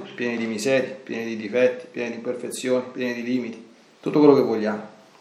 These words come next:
Ma se il nostro Signore vuole, come desidera certamente,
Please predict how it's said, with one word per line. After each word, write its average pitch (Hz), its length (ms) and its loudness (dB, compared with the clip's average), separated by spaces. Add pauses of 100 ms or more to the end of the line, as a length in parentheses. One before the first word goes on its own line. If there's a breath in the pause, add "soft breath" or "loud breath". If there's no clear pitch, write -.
(1000 loud breath)
Ma 123 140 6
se 131 80 8
il 139 60 8
nostro 196 280 8
Signore 156 720 2
vuole, 131 680 2
come 113 280 -4
desidera 139 520 2
certamente, 113 680 -8